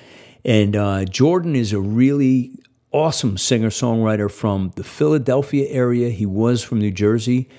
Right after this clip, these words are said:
And we talked about depression. We talked about all kinds of things on his show. So you can just check it out. Go to the James O'Connor Agency YouTube channel. Check out Jordan White's show, and I hope you really enjoy that.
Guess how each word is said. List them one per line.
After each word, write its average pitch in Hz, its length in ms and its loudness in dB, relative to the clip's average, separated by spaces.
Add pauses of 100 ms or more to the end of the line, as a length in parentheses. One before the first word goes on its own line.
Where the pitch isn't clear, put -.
(380)
And 104 200 2
we 101 80 2
talked 123 360 0
about 95 300 -4
depression. 127 720 -2
We 101 100 -2
talked 117 300 0
about 87 300 -4
all 139 200 2
kinds 117 300 -4
of 92 80 -6
things 101 300 -4
on 87 180 -4
his 143 320 -2
show. 90 500 -4 (440)
So 101 540 0
you 120 140 0
can 113 140 -2
just 110 220 -2
check 135 260 0
it 131 80 -2
out. 110 260 -2
Go 110 140 2
to 110 60 0
the 107 140 -2
James 101 420 -4
O'Connor 104 400 -2
Agency 101 360 -4
YouTube 113 360 -2
channel. 117 280 -2
Check - 300 -4
out 98 180 -4
Jordan 90 360 -6
White's 113 240 -4
show, 117 460 -2
and 90 120 -4
I 170 40 -8
hope - 260 -4
you 101 80 -2
really 92 340 0
enjoy 92 380 0
that. 90 300 -2